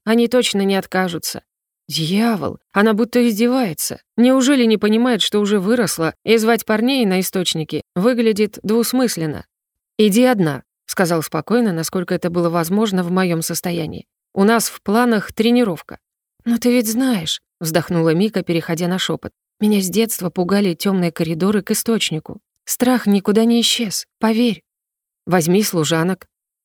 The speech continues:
«Предлагаешь их просить подкидывать меня с плеч?» вскинула она изящную бровь. «Так ты же сказала, что страшно по коридорам идти», скосил глаза в сторону моей головной боли. «И это тоже»,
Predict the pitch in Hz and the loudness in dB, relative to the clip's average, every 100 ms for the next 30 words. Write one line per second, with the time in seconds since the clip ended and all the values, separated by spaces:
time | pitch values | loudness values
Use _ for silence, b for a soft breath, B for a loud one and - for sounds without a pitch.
0 | _ - 220 180 170 196 226 202 - 185 | _ 0 2 4 2 2 2 0 -2 -2
1 | 175 214 - 180 - 208 202 190 - 180 | 0 -2 -2 -6 -2 0 0 0 0 0
2 | 185 - 208 262 - - - - 180 170 | -2 -2 -2 -2 -4 -12 -10 -2 0 2
3 | 165 160 165 160 160 160 180 175 170 160 | 0 0 0 0 -2 -2 -2 -2 -2 -6
4 | - _ _ _ 185 - 190 285 208 202 | -8 _ _ _ -4 0 0 2 0 0
5 | 175 170 185 170 220 208 196 185 185 226 | 0 -2 -4 -2 0 0 0 -2 -2 0
6 | 233 170 156 160 - - - _ - - | 2 0 0 -2 -4 -10 -12 _ -6 0
7 | 208 226 190 180 202 190 170 - 226 240 | 2 2 2 2 2 0 -2 -2 0 2
8 | 190 175 185 180 160 185 185 185 185 170 | 2 2 2 2 0 2 2 2 0 -2
9 | 143 - _ _ - 285 285 302 254 196 | -6 -10 _ _ -2 2 2 2 2 2
10 | 190 214 | 2 -2